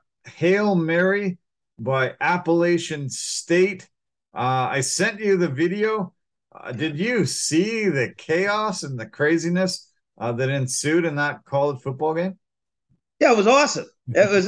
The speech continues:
Speaker 2: it was like, it was like old school, like, where, like, the whole, the whole stadium just
Speaker 1: <laughs>
Speaker 2: bum rushed the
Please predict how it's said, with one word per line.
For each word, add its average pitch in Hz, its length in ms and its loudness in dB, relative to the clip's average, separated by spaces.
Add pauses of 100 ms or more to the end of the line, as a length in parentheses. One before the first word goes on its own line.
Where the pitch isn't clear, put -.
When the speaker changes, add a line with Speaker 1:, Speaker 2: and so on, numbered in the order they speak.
Speaker 2:
it 202 100 2
was 196 160 2
like, 180 280 4
it 180 80 2
was 180 140 -2
like 160 220 2 (120)
old 233 300 4
school, 131 360 -4
like, 120 200 -4
where, 131 200 -2
like, 123 180 -4 (160)
the 127 80 -6
whole, 135 520 -2 (220)
the 120 60 -6
whole 131 380 0
stadium 147 540 -2
just 120 240 -6
Speaker 1:
<laughs> - 100 -14
Speaker 2:
bum 147 180 -2
rushed 147 260 -2
the 120 80 -14